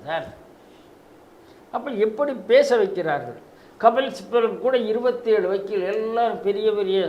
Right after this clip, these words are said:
சம்பளம் வாங்குற வக்கீல். என்ன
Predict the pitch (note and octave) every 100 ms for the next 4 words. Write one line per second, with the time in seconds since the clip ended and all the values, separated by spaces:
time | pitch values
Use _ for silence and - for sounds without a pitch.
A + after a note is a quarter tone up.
0 | C3+ E3+ E3+ E3+ D#3 C#3+ C3 A#2 - -
1 | A2+ - - - - - - - - -
2 | - - - - - - - B2+ C4